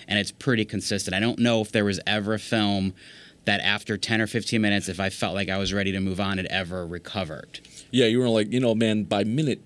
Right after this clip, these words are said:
Speaker 2: forty-five, this is just gonna rock."
Speaker 1: Right,
Speaker 2: <laughs> You
Speaker 1: right.
Speaker 2: know?
Speaker 1: And there may be
Speaker 2: Um,
Speaker 1: films like that, and it's unfortunate,
Speaker 2: right.
Speaker 1: I guess, if we overlook them, but it's just a practical thing of, of getting through all the films that we have to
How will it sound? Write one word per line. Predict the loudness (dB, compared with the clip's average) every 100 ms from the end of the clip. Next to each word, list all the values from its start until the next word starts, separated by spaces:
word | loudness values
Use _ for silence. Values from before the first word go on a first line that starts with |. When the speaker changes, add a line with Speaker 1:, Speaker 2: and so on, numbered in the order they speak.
| -16
Speaker 2:
forty-five, | -4 0 0 0 0 0 0 -2
this | -4
is | -2
just | -2 0
gonna | 0
rock." | 0 0 -2 -2
Speaker 1:
Right, | -2 -2 -2 -10 -10
Speaker 2:
<laughs> | 0
You | 4 6
Speaker 1:
right. | 4
Speaker 2:
know? | 2 -4 -8 0
Speaker 1:
And | 4 6
there |
may | 6 6
be | 4
Speaker 2:
Um, | 4
Speaker 1:
films | 4 4
like | 0
that, | 0 2
and | 2
it's | 4 4
unfortunate, | 4 4 4 4 4
Speaker 2:
right. |
Speaker 1:
I | 4
guess, | 4 2
if | 0
we | 2 4
overlook | 4 2 0 2
them, | 2 4
but | 4
it's | 4
just | 2
a | 0
practical | -2 0 0 -2 -8 -8
thing | -8 -2 0 2 0
of, | -2 -6 -14 -18 -20 -10
of | -6 0
getting | 2 4 2
through | 0 0 0
all | 0 0
the | -2
films | -2 0 0 -2
that | -2
we | -4
have | -4 -4 -8
to | -12